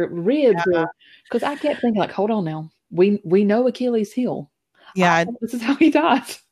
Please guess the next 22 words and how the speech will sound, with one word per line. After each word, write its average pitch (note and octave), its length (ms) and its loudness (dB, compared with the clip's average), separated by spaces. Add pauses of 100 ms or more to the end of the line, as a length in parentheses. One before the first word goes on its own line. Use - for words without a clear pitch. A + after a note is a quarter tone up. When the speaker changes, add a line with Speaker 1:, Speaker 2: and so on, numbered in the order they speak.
(260)
Speaker 2:
Uh, G3+ 120 6 (400)
uh, A2 140 -8 (420)
like, C#4 260 0
just - 220 -2
to B3 80 -2
kinda F3 280 0
throw D#3 280 0
it D3+ 80 -2
back D#3 260 2
again E3 480 0
to F3 220 -4
Troy, D#3 680 2
I F3+ 60 -6
think F#3 220 -4
it's, - 240 -4
like, D3+ 420 -4
that's E3 440 -4
the E3 120 -2
lore D#3 460 0
part. F#3 760 -4 (680)
She - 240 0
definitely, C4 480 -2